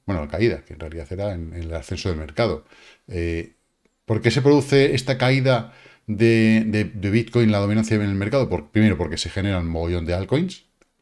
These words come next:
A pesar de que todas esas altcoins siguen en el mercado, fijaros la dominancia de Bitcoin. Eso nos quiere decir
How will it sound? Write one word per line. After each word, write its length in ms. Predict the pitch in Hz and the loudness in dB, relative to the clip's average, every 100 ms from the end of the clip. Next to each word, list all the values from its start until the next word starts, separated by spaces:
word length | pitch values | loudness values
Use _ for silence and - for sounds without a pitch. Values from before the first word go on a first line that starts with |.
| _ | _
A 100 | 110 | -6
pesar 220 | 101 92 113 | -4 0 2
de 120 | 110 | 2
que 100 | 98 | 0
todas 240 | 110 107 | 0 0
esas 160 | 98 95 | 0 0
altcoins 340 | 107 101 90 | 0 0 -4
siguen 220 | - 110 | 2 2
en 60 | 92 | 2
el 40 | |
mercado, 300 | 87 85 101 | -2 0 -2
fijaros 340 | 87 - 101 90 | -2 -4 -2 0
la 100 | 87 | 0
dominancia 420 | 87 85 85 85 | -2 -2 -4 -4
de 120 | 80 | -6
Bitcoin. 400 | 76 98 120 131 - | -6 -2 -2 -2 -6
Eso 320 | 117 104 80 | -4 -2 -4
nos 160 | 80 - | -8 -4
quiere 180 | 92 | -4
decir 280 | 87 92 80 | -2 -4 -6